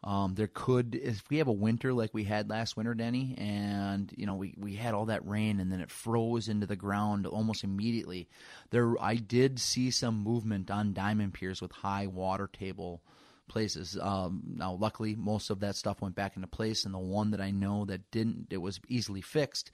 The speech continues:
but it, it could have some movement, and there are still some instances where maybe footings are a better solution. But, uh, again,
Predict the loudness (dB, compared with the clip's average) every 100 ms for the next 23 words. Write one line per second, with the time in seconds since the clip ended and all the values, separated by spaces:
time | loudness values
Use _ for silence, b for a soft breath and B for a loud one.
0 | b b b b -2 -2 0 0 -2 0
1 | 4 6 6 4 2 2 0 0 0 0
2 | 0 0 2 4 2 0 -2 -2 -2 -2
3 | -2 -2 -2 -2 -4 -4 -2 0 2 0
4 | -2 -4 2 4 4 2 0 -2 0 -2
5 | 0 2 2 2 0 -8 -20 _ -20 -8
6 | -2 0 0 -2 -2 -2 -4 -4 _ -20
7 | -20 _ -2 -2 -2 -4 -2 0 2 2
8 | 0 0 -2 -4 -6 -2 -2 -2 -4